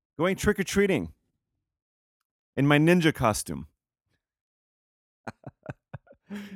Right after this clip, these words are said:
If you were born in the eighties, weren't you all a ninja at some point? I think so. I think everyone I knew was a ninja at some point. Had a little plastic sword. You got it from the swap meet, probably.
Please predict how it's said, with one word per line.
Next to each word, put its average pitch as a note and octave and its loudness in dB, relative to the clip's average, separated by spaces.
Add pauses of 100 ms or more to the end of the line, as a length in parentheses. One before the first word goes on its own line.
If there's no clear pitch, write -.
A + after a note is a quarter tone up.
(100)
If - -6
you G#3+ 0
were B3 6
born D#3 4
in D3+ 2
the B2 2
eighties, A2 -2
weren't C#3 -2
you E3+ 2
all C3 6
a B2+ 4
ninja A2 2
at A2 -2
some A#2+ -2
point? A#2 -6 (640)
I C3 2
think A2+ -6
so. F#2+ -6 (480)
I A#2+ -2
think D#3 0
everyone D#3+ 2
I D3 2
knew D3 2
was D3 0
a A2 0
ninja G2+ 0
at E2 -2
some A#2+ -4
point. E2+ -8 (800)
Had A#2 -2
a A2+ 0
little A2 2
plastic G#2+ -2
sword. G#2 -2 (1000)
You G2+ -6
got A#2 4
it G#2+ -4
from A2+ -2
the F#2 -2
swap A2 2
meet, A#2 0
probably. A2+ 0